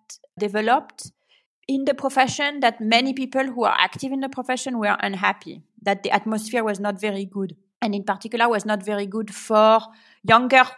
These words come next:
people, women and men, students, uh, assistant professors, and particularly difficult for young women. I don't know whether it would have happened in economics without Me Too. I think Me Too forced an acceleration of the reckoning because there was suddenly media attention that wasn't there before.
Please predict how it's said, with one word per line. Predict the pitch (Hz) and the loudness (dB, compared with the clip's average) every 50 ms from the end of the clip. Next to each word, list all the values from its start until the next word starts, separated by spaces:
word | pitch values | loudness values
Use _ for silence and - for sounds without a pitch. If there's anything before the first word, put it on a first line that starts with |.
| - _ _ _ _ | -20 _ _ _ _
people, | - - 233 - 254 254 269 294 339 349 | -10 -8 0 2 4 4 4 2 -4 -10
women | 311 202 196 208 208 214 214 214 | -8 -4 -2 -2 0 0 0 -2
and | - - 214 220 233 226 | -2 -2 -2 -2 -2 -2
men, | 220 214 220 240 254 247 | -2 -2 -2 -2 -4 -6
students, | - - - - 240 214 233 226 226 233 226 233 220 - - - | -10 -10 -10 -8 -4 -2 0 0 0 -2 -2 -6 -8 -8 -10 -8
uh, | 214 202 | -4 -4
assistant | 196 196 190 - 220 - - 226 214 214 | -4 -2 -2 -4 -6 -4 -6 -6 -8 -8
professors, | - 196 - 202 196 - 214 214 233 226 - - - - - - - _ - | -8 -8 -6 -6 -6 -4 -4 -4 -4 -6 -8 -18 -20 -20 -20 -20 -20 _ 2
and | - 226 247 262 247 | 4 4 4 4 4
particularly | - 240 214 - - 233 214 233 202 208 208 202 196 202 | 2 2 2 2 -2 -12 -8 -4 -2 0 0 0 -2 -4
difficult | 196 202 196 - 202 202 - 208 196 - | -8 -8 -10 -12 -10 -8 -8 -8 -6 -6
for | 196 185 | -6 -6
young | 180 175 170 170 | -6 -6 -10 -10
women. | 170 170 160 156 160 160 _ _ _ _ _ _ _ - - - - - | -14 -16 -16 -16 -18 -20 _ _ _ _ _ _ _ -20 -20 -18 -6 0
I | 226 240 | 0 0
don't | 233 302 330 349 339 - | 2 2 0 -2 -2 -2
know | 311 349 | -2 2
whether | 330 302 262 220 254 254 247 - - | 4 4 4 4 4 2 2 2 -2
it | - 233 220 - - | -6 -10 -10 -10 -6
would | 196 214 240 269 | 0 2 4 4
have | 285 269 | 2 2
happened | 277 285 285 285 285 269 | 0 -2 -2 -2 -2 -2
in | 269 262 | -2 -4
economics | 254 247 - 247 240 277 277 277 - | -4 -4 -6 -4 -4 -6 -6 -6 -6
without | 214 190 214 220 233 220 233 | -2 2 2 2 2 0 -4
Me | 233 240 | -8 -8
Too. | 233 - 262 269 277 | -6 -6 -4 0 0
I | 233 208 | 0 0
think | 214 - 233 - - | -2 -6 -10 -8 -8
Me | 233 254 | -8 -8
Too | 240 - 254 269 | -6 -6 -8 -6
forced | 269 - - - 262 262 269 262 - - - - - - - - - - | -6 -4 2 8 8 8 8 8 4 -4 -4 -4 -8 -10 -12 -12 -12 -8
an | - 226 214 | -2 0 2
acceleration | 214 214 220 - 262 247 247 247 240 - 254 | 2 2 0 -2 0 0 0 0 0 0 0
of | 240 214 | 0 0
the | 202 214 | 0 0
reckoning | 214 220 220 220 240 233 240 247 247 | 0 -2 -2 -2 -2 -2 -2 -4 -4
because | 220 220 - 196 185 | -6 -8 -8 -6 -4
there | 196 190 | -2 -2
was | 190 185 185 - | -2 -2 -4 -2
suddenly | 220 208 220 214 - 226 | -4 -4 -4 -4 -4 -4
media | 220 208 190 220 175 202 214 202 | -2 -2 -2 -2 -2 0 2 2
attention | 202 208 - 208 208 202 - - 214 214 208 | 2 0 -2 -6 -6 -6 -6 -6 -6 -4 -4
that | 202 185 185 175 | -6 -6 -6 -6
wasn't | 180 175 175 190 190 180 | -8 -6 -6 -8 -8 -4
there | 202 202 202 202 | -4 -2 -2 -2
before. | - 233 226 - - 233 226 240 262 262 | -4 -8 -8 -6 -2 0 0 0 0 -2